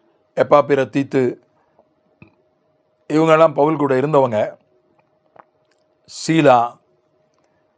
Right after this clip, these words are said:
இப்போ இவங்களை குறித்தெல்லாம் நம்ம கேள்விப்பட்டிருப்போம், வாசித்திருப்போம், தெரிஞ்சிருப்போம்.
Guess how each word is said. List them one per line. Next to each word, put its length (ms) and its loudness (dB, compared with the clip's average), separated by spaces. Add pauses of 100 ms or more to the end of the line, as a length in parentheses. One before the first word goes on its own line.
(300)
இப்போ 160 -4
இவங்களை 360 4
குறித்தெல்லாம் 560 2 (1120)
நம்ம 160 -4
கேள்விப்பட்டிருப்போம், 760 2
வாசித்திருப்போம், 640 0 (1200)
தெரிஞ்சிருப்போம். 640 0